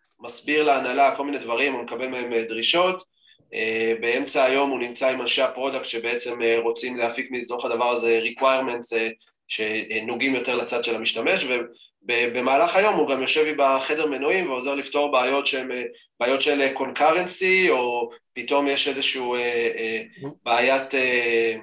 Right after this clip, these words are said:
אני לא יודע, איזושהי בעיה שגורמת ל-, אה, ל-, לאיזשהו, אה, מחסור במשאבים או דברים מהסוג הזה.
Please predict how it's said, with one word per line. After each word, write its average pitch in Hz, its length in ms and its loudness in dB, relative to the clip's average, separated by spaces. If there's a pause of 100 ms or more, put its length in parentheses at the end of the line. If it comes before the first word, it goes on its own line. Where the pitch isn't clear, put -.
(440)
אני 110 140 -10
לא 127 60 -4
יודע, 120 120 -4
איזושהי 120 340 0
בעיה 120 340 2
שגורמת 123 580 -2
ל-, 110 340 -4 (560)
אה, - 260 -10 (580)
ל-, - 280 -8
לאיזשהו, 117 580 -2
אה, 110 160 0
מחסור 131 400 -2
במשאבים 123 540 0
או 131 60 -2
דברים 117 260 -4
מהסוג 117 300 -6
הזה. 110 220 -2